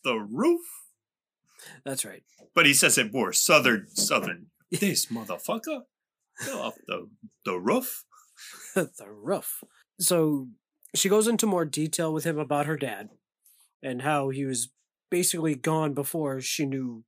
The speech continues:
Speaker 2: he was even sick, and that, you know, nobody should have to die alone. <laughs> Now, Caroline tells Luke that she thinks Ben is crying for help as Violet interrupts. Now,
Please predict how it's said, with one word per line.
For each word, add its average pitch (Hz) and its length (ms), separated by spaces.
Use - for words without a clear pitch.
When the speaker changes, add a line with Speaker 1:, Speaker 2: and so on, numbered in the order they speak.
Speaker 2:
he - 160
was 127 180
even 104 240
sick, - 420
and 120 220
that, 110 160
you - 100
know, - 120
nobody 165 380
should 131 340
have 139 200
to 151 80
die 135 240
alone. 123 460
<laughs> 165 60
Now, 139 240
Caroline 151 440
tells 139 300
Luke 185 420
that 143 180
she - 140
thinks 139 280
Ben 147 280
is 139 140
crying 160 340
for 147 160
help 123 340
as 135 440
Violet 165 380
interrupts. 131 600
Now, 135 540